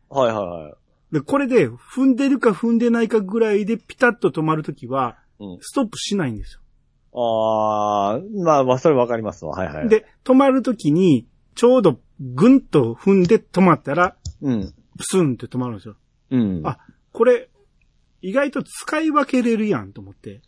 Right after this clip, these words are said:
Speaker 2: <laughs> 一旦停止の時にはそうしたら、その、止まらんようにしたらええんやと思って。
Speaker 1: はいはいはい。
Speaker 2: あ、これ逆にありやなと。
Speaker 1: <laughs> 普通はでもふ-、ギュッと踏みまへん？
Speaker 2: 普通じゃないやろ。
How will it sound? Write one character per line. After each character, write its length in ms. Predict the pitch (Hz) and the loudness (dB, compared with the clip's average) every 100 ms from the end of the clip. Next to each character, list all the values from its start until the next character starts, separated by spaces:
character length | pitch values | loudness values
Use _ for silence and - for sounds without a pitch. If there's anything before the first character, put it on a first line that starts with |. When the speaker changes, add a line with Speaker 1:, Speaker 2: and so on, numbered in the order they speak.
| _ _ _ _ _ - | _ _ _ _ _ -2
Speaker 2:
<laughs> 520 | - - - 175 - | 0 0 0 -2 -2
一 200 | - 214 - | -8 -8 0
旦 220 | 262 269 | 2 2
停 160 | 320 | 0
止 200 | 302 - | -2 0
の 60 | 151 | -2
時 260 | 135 - 131 | -4 -4 -6
に 100 | 117 | -6
は 80 | |
そ 220 | 104 196 202 | -10 -4 -2
う 60 | |
し 80 | 202 | -2
た 100 | 165 | -4
ら、 160 | 117 110 - | -6 -10 -14
そ 120 | - | -10
の、 220 | 131 123 117 | -8 -6 -6
止 100 | 208 | -4
ま 140 | 214 | -2
ら 120 | 214 | -2
ん 80 | 214 | -2
よ 100 | 214 | -2
う 40 | |
に 100 | 151 | -2
し 60 | - | -4
た 100 | 139 | -8
ら 120 | 117 | -8
え 60 | 117 | -4
え 20 | |
ん 120 | 131 | -4
や 160 | 120 104 | -4 -10
と 100 | 104 | -16
思 80 | 98 | -20
っ 40 | |
て。 160 | - - _ _ _ | -20 -20 _ _ _
Speaker 1:
は 200 | - 127 | -2 2
い 40 | 117 | 2
は 100 | 87 | 0
い 40 | |
は 40 | 76 | -4
い。 220 | 65 - | -10 -14
Speaker 2:
あ、 120 | 139 - _ | -14 -16 _
こ 100 | 202 | -4
れ 80 | 190 | 0
逆 300 | 175 233 262 | -2 -2 -4
に 240 | 247 - _ | -4 -8 _
あ 120 | 208 | 0
り 100 | 269 | 2
や 140 | 196 | 0
な 200 | 107 107 104 | -2 -10 -14
と。 180 | 98 - _ _ _ _ _ - | -20 -20 _ _ _ _ _ -12
Speaker 1:
<laughs> 1000 | 247 - - 262 _ - - - 175 131 | -10 -8 -6 -8 _ -12 -12 -12 -14 -14
普 200 | - - | -10 -10
通 200 | - 269 | -2 4
は 140 | 330 | 6
で 100 | 359 | 6
も 60 | 311 | 6
ふ-、 320 | - - 190 196 | 4 0 -2 -4
ギ 260 | 170 127 202 | -10 0 0
ュ 20 | |
ッ 20 | |
と 160 | 226 175 | 4 0
踏 160 | - | 2
み 100 | 156 | 0
ま 140 | 139 135 | 0 0
へ 120 | 170 | 0
ん？ 240 | 104 92 - _ _ _ _ _ _ _ _ _ | -4 -10 -20 _ _ _ _ _ _ _ _ _
Speaker 2:
普 160 | - | -20
通 280 | - 170 254 | -6 -2 0
じ 100 | 226 | 0
ゃ 40 | |
な 120 | 147 123 | 0 -4
い 60 | |
や 80 | 101 | -10
ろ。 180 | 107 | -14